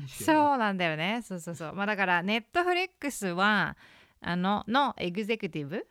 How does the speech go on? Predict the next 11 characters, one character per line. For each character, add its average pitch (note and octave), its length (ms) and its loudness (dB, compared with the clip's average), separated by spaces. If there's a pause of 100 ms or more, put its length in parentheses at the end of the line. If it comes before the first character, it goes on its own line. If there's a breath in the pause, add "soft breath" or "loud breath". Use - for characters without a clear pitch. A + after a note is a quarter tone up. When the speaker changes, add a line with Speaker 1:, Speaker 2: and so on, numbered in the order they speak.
(100)
Speaker 2:
の F3+ 160 -4
人 - 240 -8
た D#3+ 140 -6
ち E3+ 240 -8
は、 F#3+ 400 0 (280 loud breath)
そ F3 200 -6
の、 D3+ 380 -4 (160)
私 F3+ 380 -4
た E3+ 140 -6
ち E3+ 160 -10
が、 F3 400 2